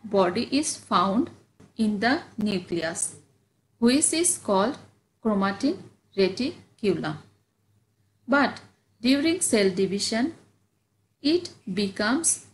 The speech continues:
condensed and become more coiled. In this condition,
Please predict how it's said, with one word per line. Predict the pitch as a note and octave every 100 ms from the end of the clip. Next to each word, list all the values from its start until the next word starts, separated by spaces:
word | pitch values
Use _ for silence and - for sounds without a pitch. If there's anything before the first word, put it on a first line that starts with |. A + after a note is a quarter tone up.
| _ -
condensed | A3 G3+ F#3+ A#3 D#4+ - -
and | - F#3+ C4 - F#3+
become | G3+ G3+ B3 D#4+ -
more | A3+ A#3 D#4+ -
coiled. | G3+ F3+ F3+ C4+ - - _ _ _ _ -
In | C#4 C#4+
this | E4+ F#4
condition, | - G3 F3 G3 - A#3 C#4+